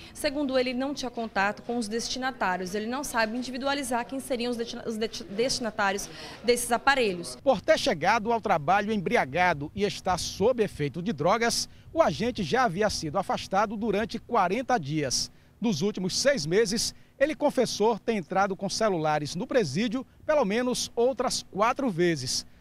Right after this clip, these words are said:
Speaker 2: A polícia investiga agora se existem outros agentes penitenciários envolvidos. Rosenberg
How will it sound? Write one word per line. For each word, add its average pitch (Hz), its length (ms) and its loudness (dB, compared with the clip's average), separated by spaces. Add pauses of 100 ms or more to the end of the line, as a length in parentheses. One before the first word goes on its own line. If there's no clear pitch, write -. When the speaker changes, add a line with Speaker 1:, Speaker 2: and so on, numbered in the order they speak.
Speaker 2:
A 180 80 0
polícia 190 600 0
investiga 208 460 0
agora 214 420 2 (160)
se - 180 -2
existem 240 720 0
outros 247 420 2
agentes 185 560 0
penitenciários 214 1000 0 (160)
envolvidos. 147 960 -4 (320)
Rosenberg 160 800 2